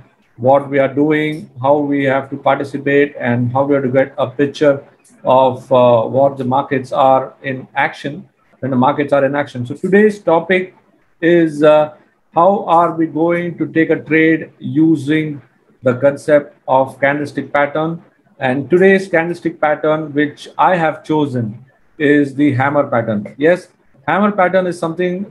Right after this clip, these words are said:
which is, uh, quite familiar to many of you. But then when you come down to participate in the markets with the hammer pattern, it always becomes a challenge, right?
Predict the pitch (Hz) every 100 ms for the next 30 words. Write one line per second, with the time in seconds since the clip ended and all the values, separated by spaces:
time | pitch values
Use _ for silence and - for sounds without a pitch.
0 | 160 165 165 - 180 160 151 135 127 127
1 | 123 123 127 - 143 143 147 147 160 156
2 | 143 143 147 156 147 - 151 160 - _
3 | _ - 147 160 185 196 165 156 180 190
4 | 175 170 165 170 175 170 175 175 170 165
5 | 165 170 170 143 147 151 165 165 160 160
6 | - 156 147 131 135 135 156 151 147 _
7 | _ _ _ _ 143 180 165 165 151 160
8 | 156 156 151 151 151 156 - _ 151 -
9 | _ 139 147 147 156 151 127 139 135 131
10 | 127 107 113 107 104 - _ _ _ _
11 | 151 180 185